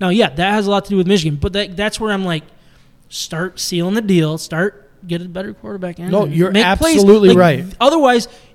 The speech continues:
Speaker 1: if you can't take advantage of these points when they're there, a good football teams will take advantage and kill you and bury you when you're down. We saw it against Ohio State a couple years ago.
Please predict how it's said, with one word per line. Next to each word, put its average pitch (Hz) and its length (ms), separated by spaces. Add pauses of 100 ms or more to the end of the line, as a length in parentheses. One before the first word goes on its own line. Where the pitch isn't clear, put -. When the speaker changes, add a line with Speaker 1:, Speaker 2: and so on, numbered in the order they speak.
Speaker 1:
if 208 200
you 269 180
can't 277 420 (640)
take - 260
advantage 196 440
of 170 120
these 185 200
points 175 360
when 170 200
they're 156 140
there, 160 340 (360)
a 180 120 (1300)
good 233 240
football 233 280
teams 240 260
will 180 280
take 180 200
advantage 147 440
and 196 320
kill 185 200
you 131 220 (460)
and 190 260 (840)
bury 208 260
you 214 80
when 202 120
you're 185 80
down. 156 260
We 190 100
saw 254 240
it 302 60
against 277 220
Ohio 226 200
State 226 300
a 214 60
couple 226 280
years 254 160
ago. 165 220